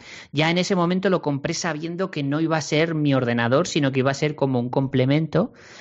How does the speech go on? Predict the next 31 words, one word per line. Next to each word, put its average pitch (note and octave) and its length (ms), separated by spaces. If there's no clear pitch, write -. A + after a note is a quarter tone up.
pero C#3+ 500
al C3+ 720
año E3 400
o E3+ 60
así E3 340
terminé, B2+ 1800
terminé B2+ 420
vendiéndolo C3+ 640
porque C3+ 340
realmente B2 540
dejé B2 300
de A2+ 80
usarlo. A2 440
Bas-, C#3+ 300
básicamente D3+ 580
porque C3+ 500
compré C#3 460
el D3 80
siguiente D3 480
iPhone, F3+ 580
era D3 180
más C3+ 160
potente C#3 360
el C#3 80
iPhone C#3 260
que C#3+ 200
el, C#3+ 360
que D3+ 180
el D3+ 320
iPad D#3 260
mini, F#3 500